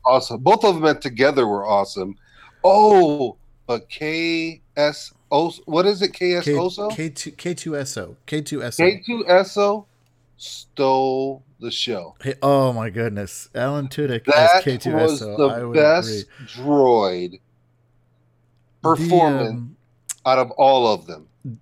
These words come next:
Speaker 2: The other thing I liked was that, and this is actually relates to K two S O, I liked that they kinda went back to that traditional Star Wars thing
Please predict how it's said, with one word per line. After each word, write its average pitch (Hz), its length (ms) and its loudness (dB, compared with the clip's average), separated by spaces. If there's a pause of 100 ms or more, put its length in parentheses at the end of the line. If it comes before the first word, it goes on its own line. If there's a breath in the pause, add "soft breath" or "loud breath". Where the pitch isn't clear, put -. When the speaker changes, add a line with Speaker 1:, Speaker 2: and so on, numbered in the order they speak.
Speaker 2:
The 135 180 0
other 180 160 -2
thing 196 180 -6
I 160 80 -8
liked 127 440 -6
was 117 280 -8
that, 110 220 -4
and 127 120 -8
this 143 180 -8
is 135 100 -6
actually 131 340 -8
relates 117 400 -8
to 110 100 -14
K 110 180 -10
two 110 220 -10
S 113 180 -10
O, 95 80 -10
I 110 120 -8
liked 139 440 -6 (640 soft breath)
that 113 580 -6
they 110 180 -10
kinda 147 380 -10
went 113 280 -10
back 123 240 -10
to - 80 -16
that 110 200 -10
traditional 113 520 -12
Star 113 380 -10
Wars 107 300 -10
thing 107 440 -10